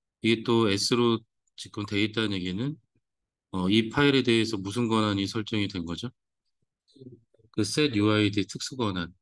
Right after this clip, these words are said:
아, 특수 권한 그 set 유아이디가 설정된 파일이네요. 그럼 이 말은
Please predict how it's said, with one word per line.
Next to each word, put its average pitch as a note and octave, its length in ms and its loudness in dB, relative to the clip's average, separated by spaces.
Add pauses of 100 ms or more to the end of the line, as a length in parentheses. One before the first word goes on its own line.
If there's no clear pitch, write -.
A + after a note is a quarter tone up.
(300)
아, F#2 140 -8
특수 C#3+ 280 -2
권한 A#2 440 2 (120)
그 G2+ 80 -8
set C3+ 300 0
유아이디가 G2+ 440 -2
설정된 G#2 560 -4
파일이네요. G2 580 0 (140)
그럼 A2 160 0
이 G#2+ 80 4
말은 A2+ 480 0